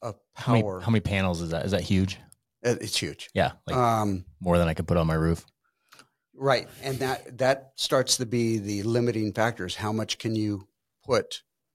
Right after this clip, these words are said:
Speaker 2: Mm-hmm.
Speaker 1: And, you know, we do things like ground mounts as well.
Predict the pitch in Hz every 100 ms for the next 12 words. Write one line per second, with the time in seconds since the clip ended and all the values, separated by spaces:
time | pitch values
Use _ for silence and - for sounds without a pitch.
0 | _ _ 98 87 82 82 _ _ _ _
1 | _ 117 104 98 98 - 101 90 98 98
2 | 95 101 98 92 87 - _ _ 110 98
3 | 101 98 92 90 - 95 95 90 85 98
4 | -